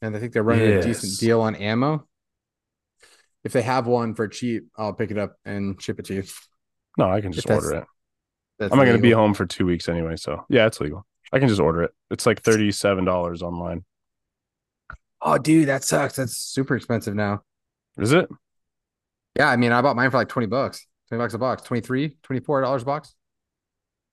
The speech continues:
Speaker 1: I found
Speaker 2: Is
Speaker 1: them
Speaker 2: it twenty in a
Speaker 1: recently.
Speaker 2: box?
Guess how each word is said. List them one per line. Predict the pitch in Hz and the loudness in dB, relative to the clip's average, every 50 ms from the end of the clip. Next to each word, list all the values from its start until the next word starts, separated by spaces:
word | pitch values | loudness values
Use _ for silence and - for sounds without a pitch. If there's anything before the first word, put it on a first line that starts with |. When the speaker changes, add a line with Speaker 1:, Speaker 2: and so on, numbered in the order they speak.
| _ _ _ _ _ _ _ _ _ _ _ _ _ _ _ _ _ - | _ _ _ _ _ _ _ _ _ _ _ _ _ _ _ _ _ -8
Speaker 1:
I | 117 113 | -6 -2
found | - 147 143 139 | -2 0 0 0
Speaker 2:
Is | 135 131 127 127 123 | 0 0 0 0 0
Speaker 1:
them | 123 | 0
Speaker 2:
it | 117 | 0
twenty | 113 123 117 104 107 | 0 2 2 4 4
in | 104 101 | 4 4
a | |
Speaker 1:
recently. | |
Speaker 2:
box? | 95 98 107 123 131 127 - - - | 4 4 4 2 2 0 -4 -8 -12